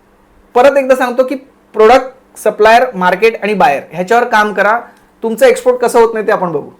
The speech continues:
So काळजी करू नका, एक्सपोर्ट इम्पोर्ट हे आपण देखील करू शकतो. मी, इनफॅक्ट मी हे सांगतो की जर मी करू शकतो, मी देखील एक्सपोर्ट केलेलं आहे, तर मी करू शकतो तर तुम्ही देखील करू शकता. So जाता जाता एवढंच सांगेन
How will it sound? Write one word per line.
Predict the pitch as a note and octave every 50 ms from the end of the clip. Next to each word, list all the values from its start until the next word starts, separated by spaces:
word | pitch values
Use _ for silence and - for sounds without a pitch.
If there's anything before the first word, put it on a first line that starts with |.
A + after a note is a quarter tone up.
| _ _ _ _ _ _ _ _ _ _ _ _ _ _ _ _ _ _ _ _ - -
So | C4+
काळजी | C4 G#3+ G3 F#3+ F#3+ B3+
करू | B3+ C4 B3 B3
नका, | B3 A3 F#3 - F3+ G3 G#3+ - - _ _ _ _ _ _ _
एक्सपोर्ट | F#3 F#3+ F#3 - - B3+ B3+ B3+
इम्पोर्ट | - A#3+ A3+ A#3 B3 C4 B3+ -
हे | - G#3+ C4 - - -
आपण | - G#3 G#3 - C#4 C#4 C4+ B3+
देखील | B3 B3 C4 B3+ A3
करू | - F#3+ E3
शकतो. | - - C3 - _ - G#2 - - _ _ _ _ _ _ _ -
मी, | G3+ A3+ B3+ B3+ - - _
इनफॅक्ट | G3 G3+ G#3 - C4+ B3+ B3+
मी | B3 C4+
हे | C4 B3+ B3+
सांगतो | B3+ C4 A#3+ A3+ A3 B3 A#3+ A#3
की | - C4
जर | B3+ B3+
मी | B3+ A#3 B3+ C#4+
करू | C#4 C#4 B3 A#3+
शकतो, | G3 G3 E3 - - C3
मी | D3+ F#3 G#3+ G#3+
देखील | A3+ A3 A3 C4 B3
एक्सपोर्ट | A3 - - - A#3 A3 A3 A3 - _ -
केलेलं | A3 G3 G3 G#3 G#3+ G3
आहे, | D#3+ C#3+ B2+
तर | - - _ _ - A3 A#3+ C4+ C4+ - - - _ _ -
मी | E3 G#3 C4+ D4+
करू | - C#4 B3 B3+
शकतो | - B3+ A3 - C#4 C4+
तर | - G#4 -
तुम्ही | B3 A#3 A#3
देखील | G#3+ G3+ G#3+ G#3
करू | E3 D#3 C#3+ C3+
शकता. | - - - _ _ - _ _ -
So | G#3 G3+
जाता | F#3+ F#3+ F#3 F#3 A#3 A#3
जाता | A#3 C4 A#3+
एवढंच | A#3+ A#3 B3 B3
सांगेन | B3 A#3 A3+ A3 A#3 B3+